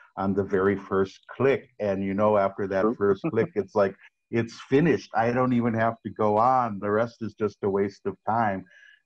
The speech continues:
Speaker 1: And then other times we'll be out there and it's like, "God, I fill up one memory card and pull out the other memory card because I'm not
Speaker 2: <laughs>
Speaker 1: satisfied yet." And sometimes we go back and there's nothing. And I just think, "Well, that was a waste of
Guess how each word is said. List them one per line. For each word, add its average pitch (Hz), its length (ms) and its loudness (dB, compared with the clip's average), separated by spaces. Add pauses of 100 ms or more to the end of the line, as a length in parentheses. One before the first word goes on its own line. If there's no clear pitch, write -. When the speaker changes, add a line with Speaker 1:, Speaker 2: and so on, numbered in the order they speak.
Speaker 1:
And 113 240 -2
then 113 160 0
other 127 260 4
times 104 360 -2
we'll 104 100 -2
be 101 220 0
out 101 260 0
there 104 140 0
and 101 100 -2
it's 98 180 -8
like, 104 240 0
"God, 113 340 0
I 95 100 -2
fill 101 220 -2
up 101 220 0
one 107 300 0
memory 104 320 -2
card 104 360 -4
and 98 140 -8
pull 101 160 -2
out 104 220 0
the 110 100 -4
other 117 200 0
memory 85 440 -4
card 87 300 -2
because 92 300 -10
I'm 92 160 -6
not 90 240 -4
Speaker 2:
<laughs> - 60 -10
Speaker 1:
satisfied 90 800 -4
yet." 87 220 -2 (520)
And 104 140 -4
sometimes 113 460 -4
we 101 80 -4
go 95 160 0
back 95 320 -2
and 95 160 -6
there's 95 240 -2
nothing. 101 460 -4
And 85 100 -10
I 82 80 -10
just 90 240 -12
think, 90 160 -8
"Well, 87 140 -4
that 92 160 0
was 101 180 -2
a 80 40 -2
waste 78 320 -6
of 78 80 -16